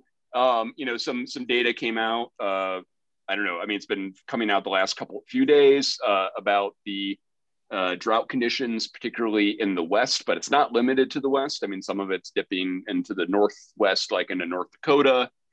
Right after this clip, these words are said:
Uh, but certainly the, uh, population density is most, uh, you know, uh, the, the, the population centers are, uh, the most, um, alarming. Uh, pretty much the whole West Coast, uh, the,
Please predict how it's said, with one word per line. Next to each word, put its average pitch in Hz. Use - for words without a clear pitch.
Uh, 95
but 98
certainly 127
the, 98
uh, 87
population 101
density 95
is 92
most, 92
uh, 87
you 107
know, 90
uh, 98
the, 113
the, 117
the 131
population 110
centers 92
are, 87
uh, 87
the 104
most, 98
um, 85
alarming. 101
Uh, 92
pretty 156
much 120
the 139
whole 117
West 101
Coast, -
uh, 92
the, 95